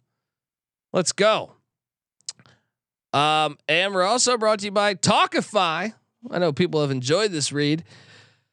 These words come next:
Life is, uh, life is full of what ifs. Like, what if I didn't have cloud brain right now? All right. Um, so what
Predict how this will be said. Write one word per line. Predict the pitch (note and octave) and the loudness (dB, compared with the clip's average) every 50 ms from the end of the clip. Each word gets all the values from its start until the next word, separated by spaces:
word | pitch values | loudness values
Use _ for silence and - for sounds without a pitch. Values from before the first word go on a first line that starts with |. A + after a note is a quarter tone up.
| _ _ _ _ _ _ _ _ _ _ | _ _ _ _ _ _ _ _ _ _
Life | - G#3 C#4+ E4 G4 F4+ C4+ D4 | 2 2 4 2 2 0 0 0
is, | E4+ E4 C#4+ B3+ D#4 | 0 0 2 2 2
uh, | D#4 D4+ D4 D4 D4 D4 C#4+ C#4+ | 2 2 2 2 2 2 2 2
life | D#4 F4 F4+ D#4 D#4 | 2 2 2 2 0
is | D#4+ - - | 0 0 0
full | - C#4 C#4 D4+ C#4+ | 2 2 4 4 2
of | A#3+ | 2
what | G#3+ A#3 A#3 A#3 A#3+ | 2 2 2 2 2
ifs. | C4+ C4+ A3+ F#3+ - - - - - - - - - | 2 0 0 0 -2 -2 -2 -4 -6 -12 -18 -4 -2
Like, | G3 F3+ E3+ | 0 0 2
what | F3 G#3+ B3 B3+ | 2 2 2 2
if | A3 A3+ | 2 2
I | A#3+ A#3+ | 2 2
didn't | B3 A#3 A3+ | 2 2 2
have | A#3 A#3 G3 | 0 0 0
cloud | - G3+ G#3+ A#3 B3+ A#3+ | 0 0 2 2 2 0
brain | F#3+ F3 D#3 D3 C#3+ | 0 0 0 0 0
right | C#3+ C#3+ C#3+ C#3+ | 0 0 0 0
now? | C#3 C3 C3 C#3 - - - - | -2 -2 -4 -6 -6 -10 -14 -6
All | - - | -2 0
right. | E3 E3 F3 G3+ A3 - - G3+ - _ _ _ _ _ _ _ - | 2 2 2 0 -2 -4 -10 -18 -20 _ _ _ _ _ _ _ 0
Um, | G#3+ G#3+ G#3+ G#3 G#3 G#3 G3+ G3+ G3 F#3+ F3+ F3 E3 - _ _ _ _ _ _ _ _ _ _ _ _ | 2 4 4 4 2 2 2 0 0 -2 -4 -6 -8 -12 _ _ _ _ _ _ _ _ _ _ _ _
so | - - A#3+ A#3+ | 0 2 2 2
what | B3+ D4+ F4 | 2 2 2